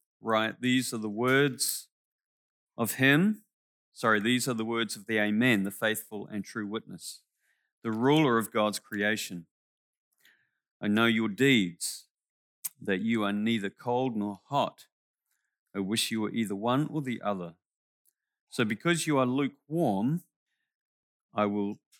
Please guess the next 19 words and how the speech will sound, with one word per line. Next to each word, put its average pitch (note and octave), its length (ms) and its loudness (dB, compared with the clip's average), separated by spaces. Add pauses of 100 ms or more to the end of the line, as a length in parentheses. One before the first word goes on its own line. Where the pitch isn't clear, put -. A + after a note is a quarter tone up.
(800)
sorry, G2 240 2
because D3 380 -2
you E3 80 4
are D3 80 6
lukewarm, C3+ 540 2
neither A2+ 200 2
cold C#3 380 -2
nor A#2+ 160 0
hot, G#2+ 560 -2
I B2 120 -4
am B2+ 120 2
about G#2 300 -2
to - 80 -18
spit - 400 -10
you G#2 180 -6
out G2+ 260 -4
of - 140 -20
my F#2 140 -6
mouth. G2 560 -6